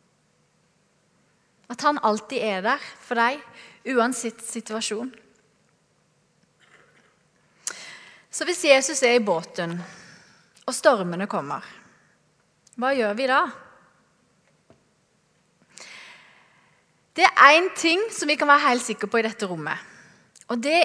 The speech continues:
er at stormene vil komme. Og hva gjør vi når det møter oss midt i fleisen, når det stormer som verst?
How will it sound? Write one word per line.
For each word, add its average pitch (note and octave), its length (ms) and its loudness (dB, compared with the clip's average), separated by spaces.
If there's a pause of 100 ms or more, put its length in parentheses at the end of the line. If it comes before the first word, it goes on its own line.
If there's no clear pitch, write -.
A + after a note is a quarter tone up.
er C#4 240 2
at C#4 120 -4
stormene G3 520 -2
vil F#3+ 220 -6
komme. E3+ 320 -8 (2000)
Og C#4+ 80 -2
hva D4+ 160 8
gjør A#3+ 240 2
vi C4+ 80 -2
når D4+ 160 0
det D#4 80 -4
møter B3+ 320 -2
oss B3 160 -4
midt A3+ 160 -6
i A#3+ 80 -8
fleisen, G3 400 -4
når B3 160 -4
det A#3+ 60 -8
stormer F#3+ 340 -2
som G#3 160 -4
verst? - 320 -8